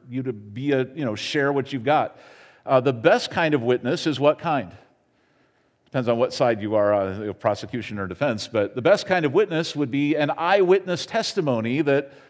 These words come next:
validates the story you're trying to tell, where someone else who's not related to you and not, you know, wouldn't have any interest in helping you out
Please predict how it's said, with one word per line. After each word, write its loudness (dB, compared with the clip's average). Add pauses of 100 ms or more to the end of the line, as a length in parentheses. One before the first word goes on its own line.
validates 4
the -2
story 4
you're 4
trying 2
to -6
tell, 2
where 0
someone 0
else 4 (460)
who's 4
not 4
related 6
to -4
you 6
and 2
not, 4
you -2
know, 4
wouldn't 0
have 2
any -2
interest -2
in -4
helping -2
you 0
out 4